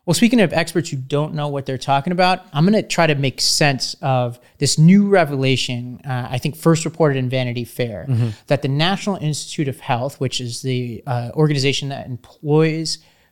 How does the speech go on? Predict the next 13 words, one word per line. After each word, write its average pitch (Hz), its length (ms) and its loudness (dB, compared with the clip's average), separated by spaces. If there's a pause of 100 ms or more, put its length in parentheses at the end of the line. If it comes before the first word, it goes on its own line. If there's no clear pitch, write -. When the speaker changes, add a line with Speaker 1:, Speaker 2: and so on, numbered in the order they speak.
(140)
Speaker 1:
Doctor 143 340 0
Fauci, 117 680 -2 (380)
recently 170 920 2
admitted 139 680 4
that 127 160 -4
they're 131 100 0
funding 143 840 -2 (180)
risky 147 460 0
virus 123 640 0
research 123 640 -4
in 135 200 -2
Wuhan 117 420 -4
province. - 540 -10